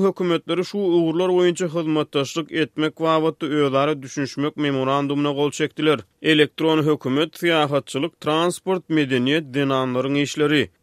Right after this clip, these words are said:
Gol çekilen bu ulalaşyklaryň iş ýüzüne getirjek bähbitleriniň türkmen halkyna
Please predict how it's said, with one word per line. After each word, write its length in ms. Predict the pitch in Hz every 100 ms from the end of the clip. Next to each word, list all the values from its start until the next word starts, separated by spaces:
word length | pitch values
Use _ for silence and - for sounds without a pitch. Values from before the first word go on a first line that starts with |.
| -
Gol 160 | 220
çekilen 500 | 240 240 233 226 208
bu 220 | 202 233
ulalaşyklaryň 880 | 208 196 190 185 - - 185 190 202
iş 160 | 220 208
ýüzüne 280 | 190 190 196
getirjek 600 | 175 170 170 147 170 143
bähbitleriniň 880 | 139 160 135 156 151 151 147 160
türkmen 420 | 156 156 135 156 160
halkyna 480 | 160 156 165 165